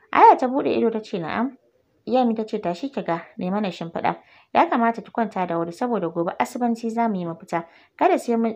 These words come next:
sai mun je mu rasa kati kamar wancan zuwa." Aya ta gyaɗa kanta tare da cewa, "To Iyami."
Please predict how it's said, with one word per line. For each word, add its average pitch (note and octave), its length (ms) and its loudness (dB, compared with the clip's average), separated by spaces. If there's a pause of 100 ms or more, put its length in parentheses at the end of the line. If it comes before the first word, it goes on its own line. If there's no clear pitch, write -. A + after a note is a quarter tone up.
(160)
sai - 220 -2
mun A3+ 240 2
je G#3 180 0 (260)
mu F#3+ 80 0
rasa A#3+ 220 4
kati G#3+ 320 -2
kamar G3+ 260 -2
wancan E3+ 380 -4
zuwa." F3 220 -2 (840)
Aya A4+ 220 8
ta C#4 100 2
gyaɗa C#4 280 0
kanta B3 200 0
tare A#3 300 2
da A3 100 0
cewa, F#3+ 240 -4
"To - 140 -6
Iyami." F3 420 -2